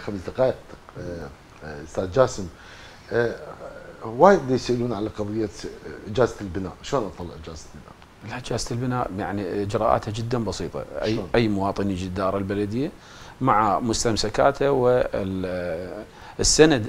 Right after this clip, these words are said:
Speaker 2: ال-، الخاص به، يعني ملكه هو الشخصي.
Speaker 1: هو يا هو سند صح، ثلاثة وعشرين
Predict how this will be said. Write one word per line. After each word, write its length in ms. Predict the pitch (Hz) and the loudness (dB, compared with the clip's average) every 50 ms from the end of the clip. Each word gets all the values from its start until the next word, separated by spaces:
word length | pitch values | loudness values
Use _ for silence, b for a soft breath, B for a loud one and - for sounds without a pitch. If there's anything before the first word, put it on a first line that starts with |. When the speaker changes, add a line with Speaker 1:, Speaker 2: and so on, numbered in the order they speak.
| - | -4
Speaker 2:
ال-، 400 | - 107 98 95 92 90 90 87 87 87 85 87 85 82 | -4 -2 -2 -2 -2 -4 -6 -6 -8 -10 -12 -12 -12 -12
الخاص 400 | - - - 120 113 101 - 104 | -6 0 2 4 4 4 2 -2
به، 220 | 98 95 98 101 | -2 -2 -2 0
يعني 200 | 98 90 92 95 | -2 -2 -2 -2
ملكه 340 | 98 113 117 101 - 113 98 | 0 0 0 0 0 -2 0
هو 140 | 101 101 95 | 0 0 0
الشخصي. 380 | 90 - 190 180 - - - | 0 0 0 0 0 0 2
Speaker 1:
هو 180 | 143 185 185 190 | 4 6 8 8
يا 140 | 196 208 220 | 10 10 8
هو 260 | 220 196 190 175 151 | 8 6 4 2 0
سند 420 | - - 135 120 113 104 92 95 92 92 85 | 0 0 -2 -2 -4 -4 -6 -8 -10 -10 -10
صح، 260 | - 101 85 - - - - - | -8 -8 -8 -10 -12 -12 -2 4
ثلاثة 280 | 127 147 175 170 175 | 4 6 6 6 4
وعشرين 520 | 151 151 143 - 143 156 170 170 170 165 | 2 2 0 -2 -2 0 2 2 2 0